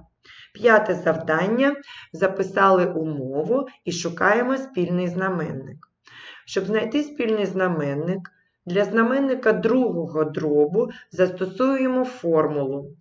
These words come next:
Отже, перший дріб залишаємо без змін. Для другого дробу ми застосовуємо формулу і одержимо м додати п'ять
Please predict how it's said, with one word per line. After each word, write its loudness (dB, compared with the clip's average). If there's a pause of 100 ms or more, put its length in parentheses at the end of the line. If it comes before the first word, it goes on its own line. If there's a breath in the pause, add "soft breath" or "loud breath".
(280 soft breath)
Отже, 2
перший 2
дріб 0
залишаємо 2
без 4
змін. -2 (680 soft breath)
Для 6
другого 2
дробу 2 (360 loud breath)
ми 0
застосовуємо 2
формулу 2 (240 loud breath)
і 4
одержимо 4 (200)
м 0
додати 2
п'ять 0